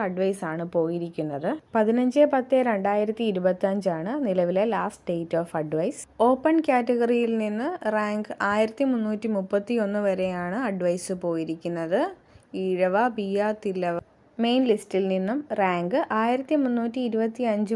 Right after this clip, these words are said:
വരെയാണ് അഡ്വൈസ് പോയിരിക്കുന്നത്. എസ് സി സപ്ലിമെന്ററി ലിസ്റ്റിൽ നിന്നും റാങ്ക് അറുപത്തിയൊന്ന്, എസ് ടി സപ്ലിമെന്ററി ലിസ്റ്റിൽ നിന്നും റാങ്ക് മുപ്പത്തിമൂന്ന്, മുസ്ലിം മെയിൻ ലിസ്റ്റിൽ നിന്നും രണ്ടായിരത്തി ഒരുന്നൂറ്റി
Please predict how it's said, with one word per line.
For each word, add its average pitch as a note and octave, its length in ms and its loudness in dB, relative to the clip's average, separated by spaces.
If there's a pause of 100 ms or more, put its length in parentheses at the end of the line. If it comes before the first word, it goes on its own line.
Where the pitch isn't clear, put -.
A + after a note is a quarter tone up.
വരെയാണ് F#3 460 2
അഡ്വൈസ് F#3 560 0
പോയിരിക്കുന്നത്. E3 720 -2 (640)
എസ് G#3+ 260 -2
സി G#3 160 -2 (460)
സപ്ലിമെന്ററി A#3+ 800 2
ലിസ്റ്റിൽ A3 360 -2
നിന്നും G3+ 300 -4 (140)
റാങ്ക് G3+ 400 0
അറുപത്തിയൊന്ന്, F#3+ 800 2 (400)
എസ് G3 180 -4 (120)
ടി C#4+ 80 0 (260)
സപ്ലിമെന്ററി G#3 720 -2
ലിസ്റ്റിൽ F#3+ 380 -2
നിന്നും F#3+ 260 0 (120)
റാങ്ക് F#3+ 300 0 (100)
മുപ്പത്തിമൂന്ന്, F3+ 840 -2 (300)
മുസ്ലിം G#3 520 -2 (280)
മെയിൻ G3+ 240 -2
ലിസ്റ്റിൽ G3 340 -4
നിന്നും F#3 300 -2 (440)
രണ്ടായിരത്തി G#3+ 640 2 (100)
ഒരുന്നൂറ്റി F#3+ 540 0